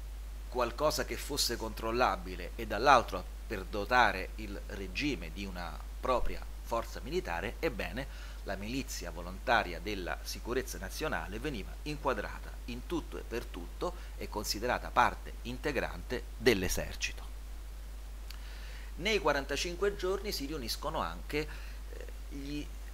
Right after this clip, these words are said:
esponenti dei partiti antifascisti che negli ultimi anni si sono ricostituiti e riorganizzati. Eh, soprattutto, ehm, Ivanò e Bonomi, che era un esponente, eh,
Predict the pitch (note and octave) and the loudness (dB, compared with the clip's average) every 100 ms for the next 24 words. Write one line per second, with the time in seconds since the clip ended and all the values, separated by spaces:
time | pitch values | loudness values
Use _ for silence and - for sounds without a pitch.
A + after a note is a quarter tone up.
0 | - - - D#3 D3+ - F3+ B2 G#2+ A2 | -8 -8 -6 -2 -2 2 2 2 -2 -4
1 | - D#3 B2+ D3+ D3 C#3+ B2 A#2 C3+ A#2 | -4 2 4 4 0 -2 -4 -4 -4 -4
2 | A#2+ B2 - - - - - A2+ A#2+ A#2 | -6 -6 -2 -2 0 -2 -2 -4 -4 -4
3 | A#2 C#3 C3 C#3+ A#2 G#2+ A2 G#2 A2 B2 | -2 -2 -4 -4 -2 -2 -2 -4 -2 -2
4 | A2 G#2+ A2+ A#2 A#2+ - A#2+ A2+ G2+ G2 | -2 -4 -4 -4 -4 -4 -6 -6 -6 -8
5 | G#2+ A2+ - - - A#2+ A2+ A2 G2+ G2+ | -8 -8 -8 -8 -4 -2 -2 -2 -4 -4
6 | G2 - F2 E2 F#2+ F#2+ - - - - | -4 -2 -2 -2 -6 -6 -6 -8 -8 -8
7 | - - C#3+ F3+ G3 - G3+ - G3+ G#3+ | -6 -4 0 0 0 -2 -4 0 2 2
8 | - - - - - E2+ F#2+ G2+ G#2+ G#2 | 0 -8 -8 -6 -4 -4 -4 -6 -6 -6
9 | G2 - - - - - - - - - | -8 -8 -8 -8 -8 -8 -8 -8 -8 -6
10 | D3 D3 E3 E3+ A#2+ B2+ D3+ C#3 A2 A2 | 2 6 10 8 8 8 12 12 10 2
11 | G2+ A2 C#3 B2 G#2 G2+ G2 F#2+ F2+ - | -2 2 4 4 0 -4 -6 -6 -6 -4
12 | A2 - A#2 B2+ C#3 C3+ - A#2+ A2+ - | -4 -4 -2 0 0 -2 -2 0 0 -2
13 | - B1+ - | -6 -8 -8